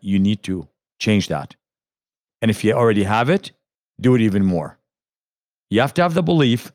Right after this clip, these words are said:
that it will all just pass. It will all, you will able to navigate through that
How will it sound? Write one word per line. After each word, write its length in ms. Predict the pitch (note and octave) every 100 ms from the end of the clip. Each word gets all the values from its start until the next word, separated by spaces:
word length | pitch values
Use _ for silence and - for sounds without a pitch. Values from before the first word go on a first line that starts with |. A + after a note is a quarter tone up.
| _ _ _ -
that 320 | G2+ G2 - -
it 80 | G2+
will 220 | G#2 -
all 560 | A#2 B2+ C3 C3 A#2+ _ _
just 340 | - F#2+ -
pass. 420 | F2 D2 C#2 - - _ -
It 60 |
will 80 | E2+
all, 500 | F#2+ G#2+ A#2+ B2 A#2+ _ _ _ _ - F#2+ -
you 120 | G#2+
will 160 | G#2 -
able 280 | B2+ B2+ C3
to 120 | G#2+
navigate 600 | G#2 A#2 B2 C3 C#3 - _ _ _
through 180 | A2 G2+
that 340 | F#2 D#2